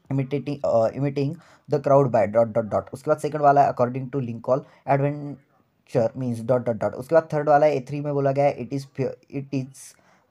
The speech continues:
far more honorable to fail than to cheat, explain the statement।"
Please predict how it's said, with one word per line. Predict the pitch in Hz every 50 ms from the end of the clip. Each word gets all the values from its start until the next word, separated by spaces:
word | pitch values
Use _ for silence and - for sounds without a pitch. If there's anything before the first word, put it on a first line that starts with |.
| - 160
far | 165 160 160 151
more | 135 127 131 139 139 - - 135
honorable | 139 143 131 117 110 101 104 101 104 - _ _ _ _ -
to | 147 139 139 - 160
fail | 156 160 160 165 165 165 160 147 - - 120 127
than | 123 123 123 123
to | 139 135
cheat, | 135 - 143 135 139
explain | - 127 - - _ 135 135 139 139
the | 135 135
statement।" | 135 - - 127 117 - 120 117 107 -